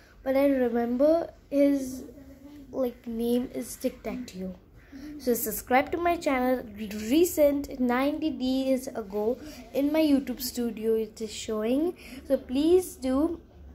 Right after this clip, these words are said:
uh, subscribe. I will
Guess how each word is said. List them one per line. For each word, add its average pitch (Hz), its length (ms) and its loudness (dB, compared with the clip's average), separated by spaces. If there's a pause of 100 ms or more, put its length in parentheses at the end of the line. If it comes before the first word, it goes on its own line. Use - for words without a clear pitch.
(1300)
uh, 208 480 0 (360)
subscribe. 214 880 -2
I 202 340 -2
will 208 240 -4